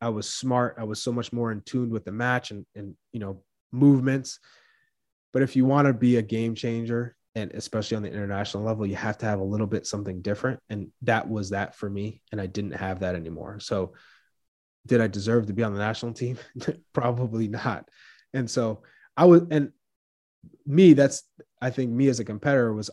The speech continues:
I was always pushing to catch my old self. And it was never gonna be till, as long as I played professional soccer, I was gonna try and,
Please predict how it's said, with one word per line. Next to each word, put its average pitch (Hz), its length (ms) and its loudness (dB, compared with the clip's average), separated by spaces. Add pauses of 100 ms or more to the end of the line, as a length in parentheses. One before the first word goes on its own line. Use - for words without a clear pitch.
I 127 100 2
was 127 140 2
always 123 300 0
pushing 113 420 -8
to 98 60 -10
catch - 400 -6
my 101 240 -6
old 98 260 -6
self. - 480 -10 (460)
And 120 100 -6
it 107 80 -6
was 107 140 -8
never 131 240 2
gonna 110 240 -4
be 104 360 -4 (680)
till, 160 200 6
as 127 140 -4
long 160 220 6
as 160 80 6
I 151 100 8
played 143 240 4
professional 123 420 -4
soccer, 113 380 -6
I 117 80 -2
was 117 120 -4
gonna 110 160 -6
try 104 240 -8
and, 98 100 -12